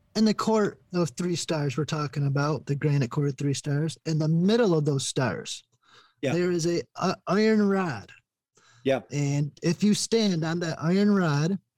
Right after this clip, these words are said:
Speaker 1: in the middle of that carillon, you pick up this insane vibration. I wonder
Speaker 2: Yeah.
Speaker 1: if you could t-, talk a little bit about the significance of that, or, you know, what you think
Speaker 2: Yeah.
Speaker 1: that's all about.
Speaker 2: If you go back to that image that you had up a moment ago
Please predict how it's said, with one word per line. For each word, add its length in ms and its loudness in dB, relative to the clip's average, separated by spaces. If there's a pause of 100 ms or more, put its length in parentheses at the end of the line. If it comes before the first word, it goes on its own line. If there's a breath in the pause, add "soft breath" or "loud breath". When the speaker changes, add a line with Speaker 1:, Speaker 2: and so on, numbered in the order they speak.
(140)
Speaker 1:
in 120 2
the 100 2
middle 340 4
of 80 0
that 240 0 (160)
carillon, 760 0 (640 soft breath)
you 160 0
pick 280 -2
up 180 -2 (140)
this 220 -2
insane 800 -2
vibration. 1000 -2 (380)
I 60 -4
wonder 320 0
Speaker 2:
Yeah. 60 2
Speaker 1:
if 120 -4
you 80 0
could 140 -2
t-, 80 -2 (180)
talk 240 0
a 40 0
little 200 0
bit 180 0
about 260 -2
the 80 -10
significance 720 -6
of 100 0
that, 380 0
or, 220 2 (100)
you 60 -4
know, 160 -2
what 220 -2
you 60 -4
think 180 -2
Speaker 2:
Yeah. 80 -2
Speaker 1:
that's 160 -4
all 160 2
about. 360 0
Speaker 2:
If 340 -2
you 220 0 (260)
go 120 2
back 360 -4
to 100 0
that 380 0
image 800 -2
that 160 0
you 60 2
had 240 2
up 120 -2
a 60 2
moment 320 2
ago 340 -2